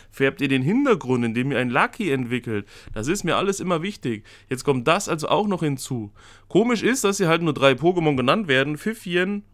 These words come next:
Magnayen und Flunkifer, weil Magnayen ist ja die Weiterentwicklung von Pfiffchen. Pokémon mit neuen Größen erscheinen in Pokémon Go.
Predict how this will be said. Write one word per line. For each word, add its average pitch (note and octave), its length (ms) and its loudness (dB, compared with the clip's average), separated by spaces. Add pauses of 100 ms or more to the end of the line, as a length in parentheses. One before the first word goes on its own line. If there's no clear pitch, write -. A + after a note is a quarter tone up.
Magnayen E3+ 560 -2
und D#3+ 100 -4
Flunkifer, D#3+ 720 -4
weil A2 200 2
Magnayen D3 480 -2
ist - 160 -6
ja F#3 80 0
die C#3+ 160 -2
Weiterentwicklung B2+ 640 -2
von A#2+ 160 -6
Pfiffchen. A#2 480 -6 (420)
Pokémon G3+ 560 2 (200)
mit B2+ 180 -2
neuen E3 260 4
Größen D#3 420 2
erscheinen D3 440 -2
in C3+ 140 -2
Pokémon B2+ 400 -2
Go. C#3 340 0